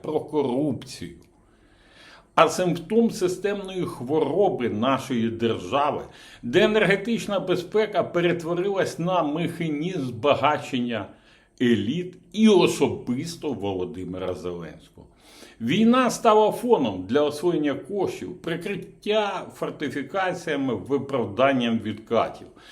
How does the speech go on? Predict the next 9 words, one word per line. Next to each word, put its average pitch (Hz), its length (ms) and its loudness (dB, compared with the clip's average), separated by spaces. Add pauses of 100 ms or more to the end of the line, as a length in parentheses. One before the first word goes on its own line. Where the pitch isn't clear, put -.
(220)
І 143 80 -2
коли 214 320 2
Зеленський 214 600 4
говорить 151 600 0
про 135 160 2
ворожі 185 480 2
атаки 151 640 0
по 147 260 -2
інфраструктурі, 113 1300 -6